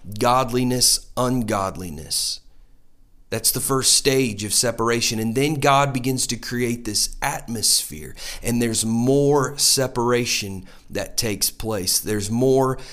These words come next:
set apart, uh, because he is working to make us holy, because he's a holy God, and we are to be like him. But we can only be like him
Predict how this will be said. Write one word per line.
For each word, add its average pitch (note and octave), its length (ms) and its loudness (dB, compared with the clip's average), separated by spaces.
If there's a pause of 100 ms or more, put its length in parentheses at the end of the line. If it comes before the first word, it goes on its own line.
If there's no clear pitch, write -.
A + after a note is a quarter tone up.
(100)
set - 400 4
apart, - 720 -2 (440)
uh, G2+ 180 -6
because G#2+ 580 -2
he A#2+ 180 -4 (140)
is G2+ 160 -2
working D3 720 0
to C3 120 0
make B2 340 -2
us A2 360 0 (200)
holy, - 600 -2 (260)
because A2+ 240 -2
he's C#3 180 0
a B2+ 60 -2
holy C#3 320 2
God, A#2 400 -2 (240)
and A2 160 -6
we B2+ 140 0
are B2 100 0
to A#2 80 -2
be A#2 300 -4
like A2 380 -2
him. G2 440 -4 (600)
But G2 120 -6
we C#3 140 4
can C3+ 400 -2
only D#3 460 2
be G#2+ 260 -2
like F#2+ 380 -4
him F#2 400 -10